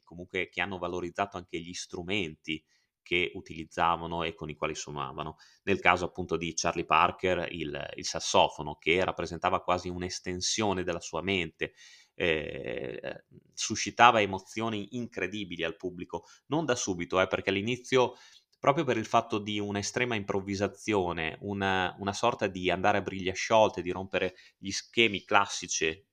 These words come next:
classici della musica, questo portò a un giovanissimo Charlie Parker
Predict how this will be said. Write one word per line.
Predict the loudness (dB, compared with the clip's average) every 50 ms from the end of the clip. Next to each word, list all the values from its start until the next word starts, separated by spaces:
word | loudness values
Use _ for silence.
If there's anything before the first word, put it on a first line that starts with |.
| _ _ _
classici | 2 2 2 2 -2 -4 -4 -4 -2
della | -2 -2 -2
musica, | 0 0 -2 -2 -2 0 4 4 4 4 4 -4 -16 -20 -20 -20 _
questo | _ -2 0 0 -2 -2
portò | -2 -4 -2 2 4 6 6 6
a | 6 4 2
un | 2 2 -2 -2 -2 0
giovanissimo | 0 0 2 2 0 0 -4 -6 -6 -6 -4
Charlie | -2 -2 -2 -2 2
Parker | 6 8 8 8 8 6 2 2 4 4 2 -2